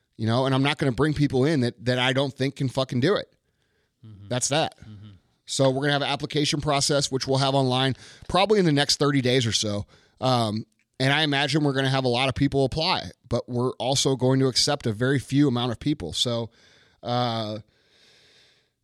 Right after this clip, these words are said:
Speaker 1: you know, a lot of people have been asking me, "What do, how do I get in? How do I get in?" Well, um, there's only really two ways to get in. One, you're gonna have to apply. And the other one is I actually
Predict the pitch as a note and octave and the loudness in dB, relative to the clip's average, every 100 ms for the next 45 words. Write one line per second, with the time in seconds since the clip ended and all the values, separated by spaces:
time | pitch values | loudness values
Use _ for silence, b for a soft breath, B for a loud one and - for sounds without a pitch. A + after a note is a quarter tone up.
0 | B B B B C#3+ C#3+ C3 C#3 D3+ D3+ | B B B B 2 2 2 2 2 2
1 | C#3 C3 B2+ C#3+ A#2 A2+ D#3 F3 - F#3 | 4 2 2 0 0 0 2 0 0 2
2 | F#3 E3+ E3 F#3+ D#3+ E3 D#3+ D3+ D#3 F3 | 4 4 4 4 4 4 4 4 4 4
3 | B2+ A#2+ C#3 D#3 - D3 C#3 C3 A2+ G#2 | 2 2 4 4 2 0 2 2 -2 -6
4 | G2+ _ _ _ _ _ B2+ D#3+ G#3 E3 | -12 _ _ _ _ _ 2 4 4 4
5 | F3+ - F3 D3 C3 A#2+ A#2+ C3+ G2+ A2 | 2 2 2 4 2 2 2 2 0 0
6 | C#3 D#3+ D#3+ - A#2 C3+ C3+ A#2+ - B2 | 2 0 -2 -2 0 0 0 -2 -2 -2
7 | A2+ C3 - _ _ _ A#2+ C3+ A3+ E3 | 0 -2 -4 _ _ _ 2 4 4 4
8 | C#3+ C#3+ C#3 C#3+ - C#3+ C#3+ D3+ - D3+ | 2 2 2 0 -2 -2 0 0 0 0